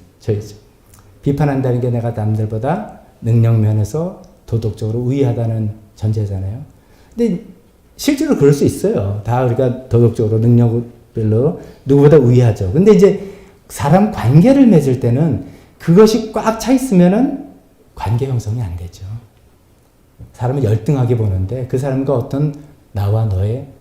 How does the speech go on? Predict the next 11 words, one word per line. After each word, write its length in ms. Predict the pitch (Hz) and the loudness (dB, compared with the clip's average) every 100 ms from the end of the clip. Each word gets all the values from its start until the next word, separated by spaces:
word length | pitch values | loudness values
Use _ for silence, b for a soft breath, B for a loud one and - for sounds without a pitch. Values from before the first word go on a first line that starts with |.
| _ _ _ | _ _ _
사랑의 600 | - - 123 120 135 156 - - | -16 -8 -4 -4 -6 -10 -14 -10
인격적인 520 | 135 135 104 104 117 | -8 -6 -6 -6 -6
관계가 460 | - 87 90 87 85 | -6 -6 -4 -4 -4
되겠습니까? 680 | 123 135 - 113 92 - 87 - _ _ _ _ | -6 -8 -10 -12 -12 -12 -16 -16 _ _ _ _
관계 280 | - 104 110 | -4 -2 -2
형성이 340 | 107 107 120 | -2 -4 -6
안 160 | 104 90 | -8 -8
되죠. 260 | 95 92 92 | -8 -8 -12
사물로 720 | 85 85 101 101 101 143 - - - _ | -10 -4 -2 0 0 -2 -6 -12 -20 _
전하는 300 | 139 127 120 | -10 -6 -6
것이죠. 360 | 101 - - | -8 -12 -18